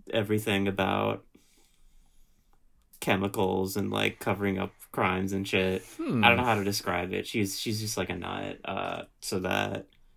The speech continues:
Speaker 1: show's very good, and I
Speaker 2: Mm-hmm.
Speaker 1: recently just watched, and I'm sure everyone listening to it has already seen it, but I recently watched But I'm a Cheerleader 'cause it was on the
Speaker 2: Ah.
Speaker 1: same place I was watching Yellow Jackets, and that
Speaker 2: Such a
Speaker 1: shit
Speaker 2: fucking
Speaker 1: rocked my world.
Speaker 2: Such a good movie.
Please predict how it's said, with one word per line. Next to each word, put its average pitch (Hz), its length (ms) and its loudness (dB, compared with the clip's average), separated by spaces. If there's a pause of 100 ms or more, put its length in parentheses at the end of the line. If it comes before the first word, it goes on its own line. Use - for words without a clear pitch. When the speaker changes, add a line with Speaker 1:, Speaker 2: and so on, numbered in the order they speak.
(720)
Speaker 1:
show's 120 300 0
very 160 300 0
good, 202 440 0
and 110 560 2
I 95 120 -2
Speaker 2:
Mm-hmm. 95 80 2
Speaker 1:
recently 104 420 2
just 104 260 0
watched, 98 560 -2
and 98 400 -2
I'm 101 200 0
sure 110 200 0
everyone 98 360 2
listening 101 400 -4
to 104 200 -2
it - 140 0
has 104 160 -2
already 104 540 -4
seen 90 280 -4
it, 98 200 -6
but 101 280 -2 (320)
I - 60 -2
recently 95 400 0
watched - 400 -2
But 52 140 -2
I'm 50 100 -4
a - 40 -8
Cheerleader 50 680 -4
'cause 98 160 -6
it 95 120 -2
was 95 360 -6 (200)
on 98 140 -2
the 104 60 6
Speaker 2:
Ah. 107 460 8
Speaker 1:
same - 140 -6 (280)
place 92 240 0
I 98 60 0
was 92 120 -2
watching 98 260 -2
Yellow 95 240 0
Jackets, 98 540 -8
and 101 220 -2
that 101 160 4
Speaker 2:
Such - 160 -4
a - 20 6
Speaker 1:
shit 101 200 2
Speaker 2:
fucking - 180 -10
Speaker 1:
rocked 87 280 -2
my - 140 -8
world. 85 420 -8
Speaker 2:
Such - 580 0
a 92 60 0
good 85 240 -2
movie. 82 520 -6